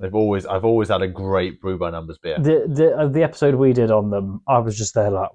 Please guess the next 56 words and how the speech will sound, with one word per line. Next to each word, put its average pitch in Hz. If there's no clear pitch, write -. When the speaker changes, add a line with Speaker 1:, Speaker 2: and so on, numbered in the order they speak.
Speaker 2:
"Wow." 95
Um, 95
and 107
Speaker 1:
Yeah. 104
Speaker 2:
I -
think 110
I 104
still 131
had 107
a 101
few 113
left 98
over 98
that 101
I 98
really, 110
really 95
enjoyed. 95
But, -
um, 101
I 110
should -
put 123
money 117
where 113
my 110
mouth 117
is. 92
I'm 95
just 95
gonna 104
get 104
hold 110
of 98
some 95
to, 98
uh, 95
gonna 101
support 113
that, 107
that, 110
um, 104
Speaker 1:
Well, 117
we 123
did 151
have 156
Brew 113
by 98
Numbers 95
Speaker 2:
We 123
Speaker 1:
beers, 139
I 139
Speaker 2:
did. 107
Speaker 1:
think, 113
at 104
the, 90